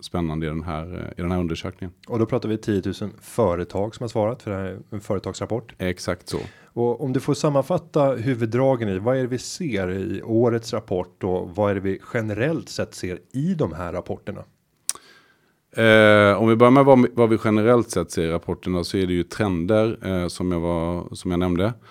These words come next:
Speaker 1: Eh, det är trender om hur, eh, företag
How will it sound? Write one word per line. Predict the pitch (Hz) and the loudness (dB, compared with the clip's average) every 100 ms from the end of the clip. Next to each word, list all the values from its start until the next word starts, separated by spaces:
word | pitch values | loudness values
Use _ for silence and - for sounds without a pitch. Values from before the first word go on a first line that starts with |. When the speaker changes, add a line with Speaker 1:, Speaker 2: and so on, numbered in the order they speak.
| - - - | -20 -20 -10
Speaker 1:
Eh, | 95 92 87 62 | -2 0 0 0
det | 95 | 2
är | 104 | 2
trender | 127 117 98 98 | 4 2 4 2
om | 92 90 | 2 0
hur, | 101 107 92 92 90 90 | 2 2 4 2 2 2
eh, | 87 87 90 - _ _ | 2 0 -4 -8 _ _
företag | - 101 82 - 90 85 82 | 0 2 2 0 0 0 -4